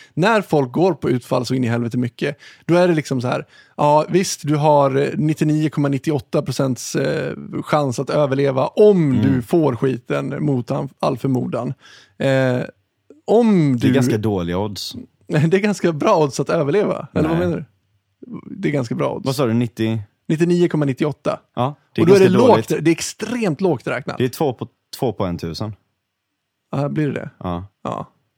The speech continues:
Speaker 1: Men det är extremt
Speaker 2: Eller
Speaker 1: lågt
Speaker 2: nej,
Speaker 1: räknat.
Speaker 2: nittionio komma åtta till och med.
Speaker 1: Nittionio komma nittioåtta.
Speaker 2: Ja, precis.
Speaker 1: Precis. Ja.
Speaker 2: Ja. Det är
Speaker 1: Ja.
Speaker 2: två på en tusen. Det är ganska mycket.
Speaker 1: Ja, men då är det väldigt lå-, då är det extremt lågt räknat också.
Speaker 2: Ja.
Speaker 1: Och, ja, visst, det spelar ingen roll.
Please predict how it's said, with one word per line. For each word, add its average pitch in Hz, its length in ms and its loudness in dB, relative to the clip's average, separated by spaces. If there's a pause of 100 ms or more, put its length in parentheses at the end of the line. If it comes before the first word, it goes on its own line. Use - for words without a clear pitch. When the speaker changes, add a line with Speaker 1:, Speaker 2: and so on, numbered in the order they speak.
(280)
Speaker 1:
Men 160 100 -2
det 151 180 2
är 151 160 0
extremt 147 500 -4
Speaker 2:
Eller 147 100 4
Speaker 1:
lågt 170 120 2
Speaker 2:
nej, 170 120 2
Speaker 1:
räknat. 170 160 0
Speaker 2:
nittionio 170 360 0
komma 131 180 0
åtta 151 320 -6
till 170 120 -6
och 139 60 -2
med. 101 160 -6 (100)
Speaker 1:
Nittionio 175 420 0
komma 156 180 -2
nittioåtta. 160 640 -4 (160)
Speaker 2:
Ja, 139 220 0
precis. 131 180 -2
Speaker 1:
Precis. - 220 -8
Ja. - 100 -2
Speaker 2:
Ja. 151 260 0 (240)
Det - 80 -2
är 160 40 2
Speaker 1:
Ja. - 60 0
Speaker 2:
två 135 200 2
på - 160 -2
en 98 120 -2
tusen. 92 400 -4 (100)
Det - 80 -2
är 113 40 0
ganska 120 220 -2
mycket. 110 380 -4 (360)
Speaker 1:
Ja, 170 280 2
men 170 120 2
då 175 100 6
är 165 40 4
det 156 60 2
väldigt 139 240 2
lå-, 139 300 2
då 151 100 0
är 165 40 2
det 165 40 0
extremt 202 800 -4
lågt 147 240 -6
räknat - 340 -8
också. - 160 -10
Speaker 2:
Ja. 104 240 -2 (440)
Speaker 1:
Och, 165 260 0 (220)
ja, 175 80 2
visst, 254 260 -2
det 160 180 -2
spelar 233 200 0
ingen 240 140 2
roll. 170 160 0